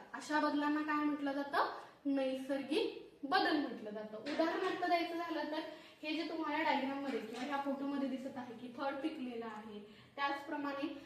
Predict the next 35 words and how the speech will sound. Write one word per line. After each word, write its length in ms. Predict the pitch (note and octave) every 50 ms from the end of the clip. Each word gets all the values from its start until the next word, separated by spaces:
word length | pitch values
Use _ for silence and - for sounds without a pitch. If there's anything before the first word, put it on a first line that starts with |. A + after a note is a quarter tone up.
| - - -
तुम्हाला 280 | D4+ D4 D4+ D4+ D#4+
माहिती 280 | D#4 E4 D#4 D4 A3+ A3+
आहे 80 | A3 G3+
झाडावरती 540 | D#4 D4+ C#4 C4+ C4 C4 C4+ C4 C4 C#4
आदल्या 300 | C#4+ C#4 B3+ B3+ B3+ B3
दिवशी 220 | B3 C4 B3+ - D4
कळी 300 | C#4 D4+ C4+ C4+ C4+ C#4
असेल 260 | D4 C4+ C4 B3+ -
तर 60 | C4+
दुसऱ्या 320 | B3+ C#4 C4 - C4 B3 B3
दिवशी 240 | B3+ B3+ B3 -
सकाळी 320 | C#4 - D4 - B3+ B3 A3+
तुम्हाला 380 | A3+ B3 B3+ B3+ C4 C#4 D4+
फूल 420 | F4 - - - - F#4 G4 F#4+ F4+
उमललेलं 560 | F4+ D#4 C4+ A3+ G#3+ G#3 G3+ G#3 G#3 G#3 G3+
दिसतं. 220 | G#3+ - - - - - - - - - - - - - D#4+
हे 200 | E4+ F4+ F4+ G4
जे 100 | G4+ G4+
बदल 260 | F#4 - - D#4+ D#4+
आहे, 180 | D#4+ - A3+ A3
कळीचं 500 | - - - C#4 C#4 C#4 C4+ C4+ D#4+ E4
रूपांतर 500 | E4+ E4 - C4+ B3+ B3+ C4 A#3 C4+ D4+ - - - - - - - - - - - - - - - - - -
फुलामध्ये 520 | - E4+ F4 F4+ F4 F4 E4 C#4 C4 C4+ C4
होणं 160 | A#3 A3+ G#3+ G#3+ - - - - - - - -
किंवा 220 | D4+ D4 D4+ D4+
चांगलं 440 | D4+ D4+ F4+ F4 E4+ E4+ E4 E4 F4
असलेलं 360 | F4+ F4 - D4+ D4+ D#4 D#4+
दूध 200 | C#4+ E4 F4 F4
नासणं, 640 | F4 F4 F4 E4 E4 E4+ F4 - C#4 C#4 C#4+ B3+ - - - - - - - - - - - -
फळ 280 | E4 E4 F4+ F#4 F#4+
पिकणं, 340 | E4+ F4+ F4+ B3+ A3+ A3+ A3+
हे 240 | - C4 D4 D#4+ D4+
सगळं 260 | E4 D#4 D4 D#4 D#4
काय 240 | D#4 E4+ E4 E4 D#4+
आहेत? 200 | D#4+ D4+ D#4+ E4